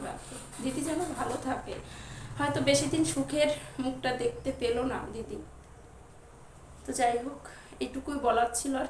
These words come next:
কি বলবো বলো, ভাষা খুঁজে পাচ্ছি না যে আমি তোমাদের সঙ্গে কিছু কথা বলবো, সেই নিজের ভাবতে গেলে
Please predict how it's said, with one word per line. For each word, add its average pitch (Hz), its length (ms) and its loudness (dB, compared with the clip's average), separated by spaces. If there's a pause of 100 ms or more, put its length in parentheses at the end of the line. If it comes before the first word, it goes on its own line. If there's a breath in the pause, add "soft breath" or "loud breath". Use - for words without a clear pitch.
কি 339 220 6
বলবো 247 320 4
বলো, 269 200 2
ভাষা 269 380 -2
খুঁজে 285 300 -2
পাচ্ছি 262 400 0
না 214 100 -2
যে 226 140 -2
আমি 233 240 -2
তোমাদের 226 340 -2
সঙ্গে 269 400 0
কিছু - 240 -2 (100)
কথা 240 280 4
বলবো, 277 440 2 (640 loud breath)
সেই 285 280 2
নিজের 311 320 6
ভাবতে - 400 0
গেলে 294 200 2